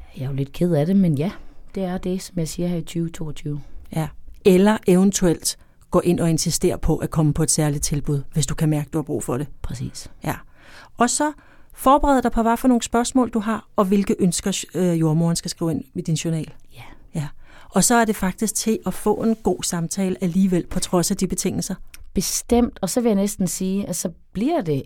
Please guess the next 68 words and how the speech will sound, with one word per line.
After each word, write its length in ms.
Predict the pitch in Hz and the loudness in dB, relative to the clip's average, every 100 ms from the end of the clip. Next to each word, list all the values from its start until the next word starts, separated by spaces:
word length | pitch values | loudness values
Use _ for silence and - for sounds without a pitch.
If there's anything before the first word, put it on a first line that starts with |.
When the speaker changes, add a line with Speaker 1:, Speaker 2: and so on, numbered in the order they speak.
| - | -2
Speaker 1:
en 100 | 165 | -2
god 220 | 190 185 | 0 -2
oplevelse, 560 | 170 208 190 151 135 156 | -2 -2 -2 -2 -4 -6
for 120 | 202 | -4
så 120 | 262 | -4
bliver 240 | - 277 220 | 0 0 0
du 80 | |
taget 220 | 165 185 156 | -2 -4 -2
alvorligt. 480 | 151 185 175 151 | 0 0 0 -2
Du 60 | 262 | 0
har 60 | 254 | 0
faktisk 320 | 214 208 - | 0 -2 -2
selv 160 | 220 | -4
sat 260 | - 160 - | -2 -4 -2
dig 80 | 180 | 0
ind 160 | 208 | 0
i 40 | 170 | 0
tingene, 460 | - 220 190 170 | 0 2 2 2
og 80 | 185 | 0
der 60 | 233 | 0
ved 200 | 214 233 | 2 0
jordmoren, 420 | 196 208 220 196 | 0 0 0 0
det 100 | 220 | -2
kan 100 | 233 | -2
hun 80 | 226 | -4
jo 60 | |
se 180 | 214 226 | -2 -4
på 120 | 214 | -2
den 100 | 208 | 0
anden 200 | 165 214 | 2 2
side. 280 | 247 185 185 - - - - | 0 0 -2 -2 -12 -20 -6
Gud, 120 | - 220 | 0 2
det 60 | |
har 60 | 233 | 4
hun 100 | 214 | 2
faktisk, 440 | 190 208 - - | 0 0 -4 -4
øh, 180 | 165 156 | -2 -2
sat 240 | - 139 | -4 -6
sig 100 | 160 | -2
ind 180 | 208 233 | 0 2
i, 120 | 220 - | 0 -2
og 60 | |
det 120 | 196 196 | -2 -2
vil 60 | |
jeg 140 | 185 185 | -2 -4
rigtig 200 | - - | -8 -4
gerne 180 | 165 | 0
møde. 240 | 175 156 160 - - - - - - | 0 0 -4 -8 -16 -20 -20 -18 -8
Så, 300 | - 190 170 | 2 2 4
så 140 | 226 | 4
er 80 | 214 | 4
der 80 | 202 | 4
også 180 | 208 214 | 2 0
noget 120 | 202 | 0
for 80 | 190 | 0
jordmoren 360 | 190 285 269 170 | 0 2 2 2
at 60 | |
spille 320 | - - 139 | 2 4 6
op 100 | 143 | 4
imod, 320 | 160 143 143 - | 4 4 2 0
hvis 180 | 143 | -4
man 120 | 147 135 | -4 -6
skal 140 | 139 | -6
tage 200 | - 143 | -2 -2
det 180 | 165 147 | 0 -2
på 200 | - 123 | 0 2
den, 300 | 160 165 156 - | 2 2 0 -4
øh, 220 | 127 | -4